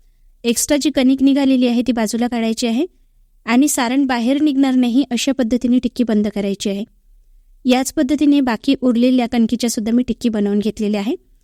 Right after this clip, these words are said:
आता या टिक्कीच्या वरील बाजूला पाण्याच्या हाताने ओलं करून घ्यायचं आहे,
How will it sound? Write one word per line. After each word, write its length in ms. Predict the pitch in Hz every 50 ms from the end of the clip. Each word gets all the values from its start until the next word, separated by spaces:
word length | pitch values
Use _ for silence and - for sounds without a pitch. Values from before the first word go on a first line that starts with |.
| _ _ _ _ _ _ _
आता 180 | - 233 240 277
या 100 | 294 302 294
टिक्कीच्या 360 | 311 269 - 302 285 - 302
वरील 260 | 285 262 254 269 269 277
बाजूला 480 | 269 262 240 262 262 240 240 240 269 294 -
पाण्याच्या 420 | 262 240 226 220 233 233 - 277 262
हाताने 360 | - 254 233 - 233 226 262 269 -
ओलं 180 | 247 233 226
करून 280 | 214 - 226 220 214 220
घ्यायचं 340 | 214 220 208 202 - - 214
आहे, 160 | 208 220